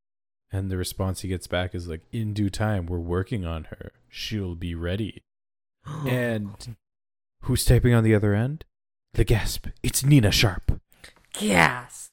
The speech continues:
Speaker 1: 'Cause I was
Speaker 2: All right.
Speaker 1: gonna say, uh, the keen-eyed viewer will recognize those terminals as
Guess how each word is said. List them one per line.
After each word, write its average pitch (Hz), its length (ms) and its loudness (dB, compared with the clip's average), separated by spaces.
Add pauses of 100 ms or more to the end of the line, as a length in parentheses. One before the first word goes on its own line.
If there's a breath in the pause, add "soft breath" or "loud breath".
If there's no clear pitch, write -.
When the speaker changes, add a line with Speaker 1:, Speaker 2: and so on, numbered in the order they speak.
(240)
Speaker 1:
'Cause - 720 -4
I 143 60 6
was 139 100 4
Speaker 2:
All - 40 -2
right. - 0 -
Speaker 1:
gonna 147 140 0
say, 127 380 4
uh, 104 280 -4
the 98 140 -6
keen-eyed 135 500 -2
viewer 113 340 2
will 98 240 2
recognize 101 800 0
those 95 220 0
terminals 95 560 -2
as 85 500 -6